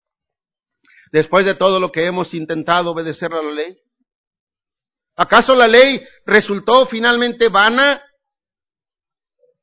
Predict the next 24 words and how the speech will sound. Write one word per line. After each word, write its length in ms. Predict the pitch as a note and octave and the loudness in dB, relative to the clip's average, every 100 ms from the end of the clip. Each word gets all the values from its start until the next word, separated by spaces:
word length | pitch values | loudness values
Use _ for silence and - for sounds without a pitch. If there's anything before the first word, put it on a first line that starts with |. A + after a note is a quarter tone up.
| _ _ | _ _
¿Es 200 | A#3 G3+ | 4 4
hueco 540 | G3+ A#3 C#4 D4 D4 | 4 4 4 4 4
todo 260 | B3 C4 C#4 | 6 6 6
lo 120 | C4 | 4
que 100 | G#3 | 2
dijo? 520 | G#3 A#3+ - D4 D#4 _ _ _ _ _ _ _ _ _ _ _ _ _ _ _ _ _ _ _ _ _ _ _ _ _ _ _ _ _ _ | -2 -2 -4 -6 -8 _ _ _ _ _ _ _ _ _ _ _ _ _ _ _ _ _ _ _ _ _ _ _ _ _ _ _ _ _ _
¿Era 300 | - C4 C4+ | 0 2 2
plan 260 | A#3+ A3 G#3+ | 2 2 4
A 380 | A3 C#4+ C#4+ - _ _ _ _ _ _ | 4 4 2 -4 _ _ _ _ _ _
y 120 | A3+ | 2
no 140 | A3+ C4 | 4 4
funcionó? 760 | C#4 B3 G#3+ G3+ A#3+ C#4+ C#4+ - _ _ _ | 2 -2 0 2 4 4 2 -4 _ _ _
¿Y 120 | A3+ | 0
Dios 200 | G#3 C#4 | 4 4
desplegó 400 | C4+ - A3+ A3+ | 4 0 2 4
entonces 460 | B3+ B3+ B3+ A#3+ B3+ | 4 2 0 0 -4
un 100 | A#3 | -2
plan 240 | A3 G#3 | 0 0
B 260 | G3 B3+ C#4+ - _ _ _ _ | 2 2 2 -4 _ _ _ _
en 120 | G#3+ | 2
la 100 | A3 | 4
persona 340 | G3+ F#3 A3+ B3 | 2 0 0 2
de 140 | A3 | 0
Cristo? 800 | - A#3 - C#4 C#4+ - - _ | -2 -10 -10 -14 -16 -18 -20 _